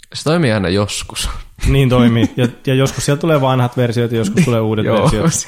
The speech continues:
Speaker 1: ei, se ei ole mitenkään guaranteed. Se, se on muuten hyvä. Monesti ne tekee semmoista, että ne laittaa saman versionumeron, niin kuin sama versionumero siellä, mätsää samaa versionumeroa siellä oikeassa kirjastossa.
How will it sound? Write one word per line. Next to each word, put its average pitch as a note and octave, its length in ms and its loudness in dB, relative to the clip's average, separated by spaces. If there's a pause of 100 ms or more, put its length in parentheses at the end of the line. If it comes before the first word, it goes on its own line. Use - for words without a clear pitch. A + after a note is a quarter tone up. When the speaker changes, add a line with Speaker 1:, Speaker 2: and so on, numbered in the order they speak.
Speaker 1:
ei, D#3 160 -2 (340)
se - 180 -2
ei B2 120 2
ole A#2+ 80 0
mitenkään A2 520 -2 (100)
guaranteed. G#2+ 1000 -2 (160)
Se, A#2 240 0
se D3 140 -2
on C#3 120 0
muuten G#2+ 280 0
hyvä. G#2+ 340 0
Monesti A#2+ 340 0
ne A2+ 100 0
tekee G#2 220 -2
semmoista, G2+ 380 -2
että F2+ 200 -6 (420)
ne G#2 140 0
laittaa G2 360 -2
saman G#2+ 420 0
versionumeron, F2 1000 -2
niin G#1+ 120 -10
kuin - 180 -8
sama G#2+ 220 0
versionumero F#2+ 540 -2
siellä, F2+ 440 -2
mätsää F2 380 -4
samaa F2+ 340 -4
versionumeroa F2 680 -6
siellä F#2 340 -6
oikeassa F2+ 380 -6
kirjastossa. - 640 -12